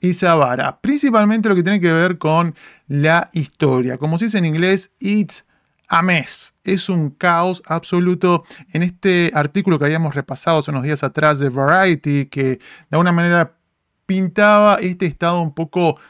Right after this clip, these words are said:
de crisis en la cual está Marvel Studios,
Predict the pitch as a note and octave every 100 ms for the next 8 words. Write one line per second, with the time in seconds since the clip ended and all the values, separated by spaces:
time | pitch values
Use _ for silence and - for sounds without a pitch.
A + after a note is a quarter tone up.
0 | _ D3+ D3 - D#3 D3+ G3 G3+ - -
1 | D3 C#3 E3 D3+ - E3 E3 D3 - -
2 | - D#3 E3+ E3+ C#3+ F3 E3+ E3+ E3+ D#3